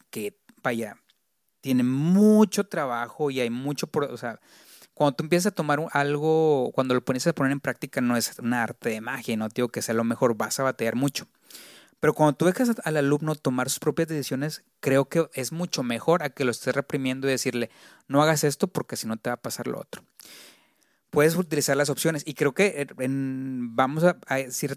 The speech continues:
dentro de las herramientas que hay que darle a los alumnos es la toma de decisiones, pero que ambas sean positivas. A ver, niños, ¿quieren salir al recreo? Sí. ¿Quieren salir a, este, a dibujar algo? Sí, ok. ¿Qué les parece si acabamos la página cincuenta y uno? Ah,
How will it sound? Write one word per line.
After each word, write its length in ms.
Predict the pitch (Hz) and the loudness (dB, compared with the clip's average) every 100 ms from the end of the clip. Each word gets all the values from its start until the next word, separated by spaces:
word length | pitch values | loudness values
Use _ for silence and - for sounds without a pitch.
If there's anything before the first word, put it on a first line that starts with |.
| - | -8
dentro 300 | - 143 180 | -2 0 4
de 40 | 196 | 2
las 140 | 196 | 2
herramientas 500 | 160 135 131 139 135 | 2 2 2 0 -4
que 120 | - | -2
hay 60 | 120 | -4
que 120 | - | -2
darle 140 | 143 151 | -2 0
a 20 | |
los 120 | 147 | 2
alumnos 300 | 139 131 135 | 2 2 0
es 100 | 127 | 0
la 120 | 131 | -4
toma 380 | - 127 131 131 | 0 0 0 -2
de 80 | 127 | -2
decisiones, 640 | 113 117 - 123 127 - - _ _ _ _ _ _ _ _ - - | -2 -4 -4 -6 -8 -14 -16 _ _ _ _ _ _ _ _ -20 0
pero 180 | 123 123 | 0 2
que 80 | |
ambas 200 | 120 120 | 0 0
sean 140 | 139 120 | -2 -4
positivas. 640 | 127 120 - 120 113 - _ - _ _ _ _ | -6 -6 -6 -8 -10 -20 _ -20 _ _ _ _
A 80 | 135 | 2
ver, 180 | 165 165 | 4 2
niños, 340 | 143 110 - _ _ - _ - | -2 -6 -12 _ _ -20 _ -2
¿quieren 220 | 156 180 | 2 4
salir 140 | 190 | 4
al 60 | 190 | 2
recreo? 400 | 185 180 175 113 | 2 2 2 0
Sí. 400 | - 113 104 110 _ | -8 -10 -10 -16 _
¿Quieren 260 | - 156 180 | -2 0 2
salir 380 | 180 151 151 170 | 0 0 0 0
a, 120 | 170 | 0
este, 320 | 160 - 151 | -2 -2 -2
a 80 | 131 | 0
dibujar 680 | 127 120 131 127 143 143 135 | -2 -4 -2 -2 -2 -4 -2
algo? 300 | 127 131 135 - _ - | 0 0 -2 -8 _ -18
Sí, 180 | - 113 | -12 -10
ok. 180 | 117 123 113 - - _ _ | -8 -10 -10 -14 -20 _ _
¿Qué 100 | 143 | 0
les 120 | 156 | 2
parece 220 | 151 156 | 4 2
si 80 | 151 | 0
acabamos 400 | - 135 131 143 | -2 -4 -2 -2
la 80 | 131 | 0
página 320 | - 123 131 | -2 -2 -4
cincuenta 340 | 131 127 117 110 | -4 -4 -4 -6
y 60 | |
uno? 80 | 104 | -8
Ah, 160 | - | -12